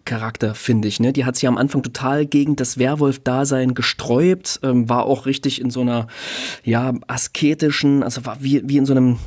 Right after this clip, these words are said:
in einem Kloster in der Kirche von Avacyn, hat versucht zu lernen, das zu unterdrücken, bis dann irgendwann ihr Planeswalker-Funken übergesprungen ist quasi und sie plötzlich als Werwölfin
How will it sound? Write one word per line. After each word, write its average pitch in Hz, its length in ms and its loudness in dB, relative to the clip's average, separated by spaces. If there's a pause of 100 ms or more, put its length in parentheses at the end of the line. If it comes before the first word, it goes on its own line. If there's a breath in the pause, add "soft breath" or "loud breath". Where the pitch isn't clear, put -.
in 131 80 2
einem 123 160 0
Kloster 160 380 2
in 139 40 2
der 131 80 0
Kirche 160 260 -2
von - 160 -6
Avacyn, 147 640 0
hat 131 80 -8 (220)
versucht - 480 -4
zu - 80 2
lernen, 139 340 2
das 135 200 -2
zu 143 100 -2
unterdrücken, 135 640 0 (260 loud breath)
bis 147 100 0
dann 139 160 2
irgendwann 131 320 2
ihr 117 120 0
Planeswalker-Funken 123 1800 0
übergesprungen 131 800 2
ist 107 160 -4
quasi 117 480 0
und - 160 0
sie 131 100 2
plötzlich 135 560 -2
als 123 200 -2
Werwölfin 131 680 2